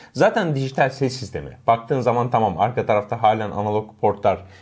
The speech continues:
belirli şeyler kullanıyoruz ama bu tür esnekliklerin sunulması, yaygınlaşması güzel noktalar.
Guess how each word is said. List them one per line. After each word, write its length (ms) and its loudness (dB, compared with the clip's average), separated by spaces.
belirli 320 0
şeyler 400 2
kullanıyoruz 460 -2
ama 300 -2
bu 80 -2
tür 120 4
esnekliklerin 680 -2
sunulması, 480 -2
yaygınlaşması 720 -2
güzel 260 2
noktalar. 600 -10